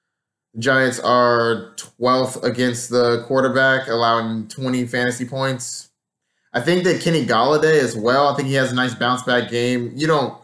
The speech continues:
I don't think that he's gonna get two targets this game. Marvin Jones was just on fuego, absolute fire last game. So they had to give him, uh, some targets. He was obviously catching touchdowns. So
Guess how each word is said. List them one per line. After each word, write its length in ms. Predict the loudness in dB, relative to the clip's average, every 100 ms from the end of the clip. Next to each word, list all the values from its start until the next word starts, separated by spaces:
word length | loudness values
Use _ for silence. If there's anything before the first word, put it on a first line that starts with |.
| -4
I 80 | -2
don't 160 | -2
think 160 | -4 -8
that 120 | -6
he's 160 | -8 -6
gonna 160 | -8
get 180 | -8 -10
two 220 | -8 -8
targets 540 | -6 -4 -2 -4 -8 -8
this 260 | -6 -6
game. 400 | -4 -6 -6 -8 -2
Marvin 340 | 0 0 -2
Jones 220 | -4 -4
was 140 | -8 -12
just 160 | -14 -4
on 280 | -4 -4 -8 _ _ _
fuego, 800 | -10 -4 0 2 2 -2 -4 -6 -10
absolute 640 | -4 -2 -2 -2 -2 -2 -2
fire 600 | -10 -2 0 2 2 2
last 360 | 0 -2 -4 -2
game. 460 | 0 0 -2 -8 _ _ _ _
So 420 | 2 4 4 2
they 100 | 2
had 120 | 2
to 60 | 2
give 140 | 0
him, 300 | -2 -4 -6
uh, 300 | -2 0 0
some 160 | -2 -8
targets. 400 | -4 -2 -2 -4
He 60 | -6
was 120 | -4
obviously 720 | -2 -2 -4 -6 -6 -6 -8 -14 _ _ _ _ _ -8
catching 240 | -8 -8 -8
touchdowns. 540 | -8 -8 -10 -10 -6
So 320 | -2 -4 -6